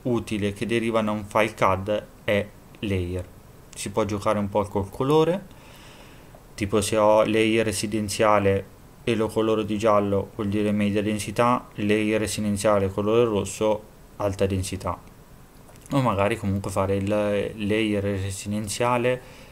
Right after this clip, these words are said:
e media densità e incominciare a allungare, comunque allungare la, la stringa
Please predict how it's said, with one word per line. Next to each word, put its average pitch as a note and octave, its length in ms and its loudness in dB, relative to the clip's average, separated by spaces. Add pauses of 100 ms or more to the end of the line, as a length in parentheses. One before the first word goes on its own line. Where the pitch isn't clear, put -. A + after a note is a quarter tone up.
(140)
e A#2 60 -6
media A2 280 0
densità A2+ 640 0
e A2 40 -2
incominciare G#2+ 580 -2
a - 20 2
allungare, G2+ 520 0
comunque A#2 480 -2 (640)
allungare G#2+ 680 2
la, G2 340 2
la G#2 180 2
stringa G2+ 760 0